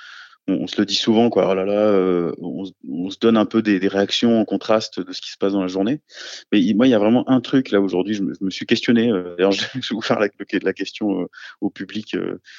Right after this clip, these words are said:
sur le journal de bord la semaine dernière. C'est, c'est le nommage des accusés. Au début, ce qui me semblait, euh, à peu près évident de les, les sortir du cadre de, du journal du,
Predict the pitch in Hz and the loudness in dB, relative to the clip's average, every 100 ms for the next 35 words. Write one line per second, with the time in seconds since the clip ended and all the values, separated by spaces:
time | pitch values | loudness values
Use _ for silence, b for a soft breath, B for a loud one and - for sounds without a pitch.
0 | B - 95 95 95 92 98 110 98 - | B -6 -2 2 2 2 2 2 2 0
1 | 104 127 139 - 95 87 - 95 92 101 | 2 2 2 2 -2 -2 -6 -6 -4 0
2 | 104 110 113 120 101 98 95 - 107 90 | 4 6 6 4 2 2 0 -2 -4 -4
3 | - B B B B - 101 104 117 - | -8 B B B B -4 0 2 0 0
4 | 98 - 92 104 104 90 80 85 - - | -4 0 0 4 4 4 4 2 0 0
5 | 104 98 98 107 113 117 87 - - 90 | 2 2 2 2 4 4 0 -4 -12 -8
6 | 90 - 104 - - 117 - - 113 98 | -4 0 -2 -2 -2 -2 -2 2 2 2
7 | 85 90 82 95 95 92 92 92 | 0 -2 -8 -6 -2 -2 -4 -8